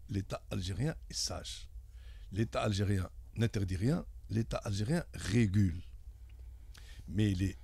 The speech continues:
euh, il faut que ce soit bien compris que cette situation de sagesse,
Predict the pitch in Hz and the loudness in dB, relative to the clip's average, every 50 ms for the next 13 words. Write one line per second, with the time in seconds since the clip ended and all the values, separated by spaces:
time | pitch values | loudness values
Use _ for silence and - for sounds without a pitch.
0 | - - 71 69 - - - - - - - - - - - - - - 98 - | -10 -8 -8 -8 -8 -10 -12 -14 -12 -12 -12 -10 -12 -12 -10 -10 -6 -2 0 0
1 | - - - 82 85 110 104 - 98 92 80 - 170 196 202 - - - - - | 0 0 0 0 2 2 2 2 0 -2 0 2 2 2 2 0 -4 -10 -12 -12
2 | - - - - - - - - 127 117 - - 107 - - - - - 151 127 | -14 -14 -14 -14 -14 -10 -2 2 2 4 4 4 2 2 0 -4 0 2 2 4
3 | 110 - 113 101 92 85 85 - - - 95 78 - 147 180 175 - - - - | 4 4 2 2 2 2 0 -2 -2 -2 -2 -2 -2 -2 -2 -4 -4 -8 -10 -12